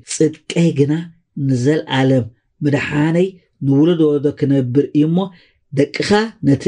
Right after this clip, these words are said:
ቀደም ዝዓነወ ክነጥቁ እዮም። ንመሰረት ብዙሓት ወለዶ ድማ ክተቕውም ኢኻ። ነዳቒ ፍሩስ መሳፍሮ ዝኾን መገዲ መዕረይ ተባሂልካ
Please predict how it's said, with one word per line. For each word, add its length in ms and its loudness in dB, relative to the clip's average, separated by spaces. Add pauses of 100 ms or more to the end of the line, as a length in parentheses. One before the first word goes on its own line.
ቀደም 400 0
ዝዓነወ 500 -2 (420)
ክነጥቁ 400 -2
እዮም። 240 0 (380)
ንመሰረት 600 0
ብዙሓት 460 -4
ወለዶ 360 2
ድማ 180 -2 (280)
ክተቕውም 840 2
ኢኻ። 160 0 (340)
ነዳቒ 440 0 (180)
ፍሩስ 340 -2 (280)
መሳፍሮ 600 -2
ዝኾን 340 0
መገዲ 360 -2 (500)
መዕረይ 560 0
ተባሂልካ 540 0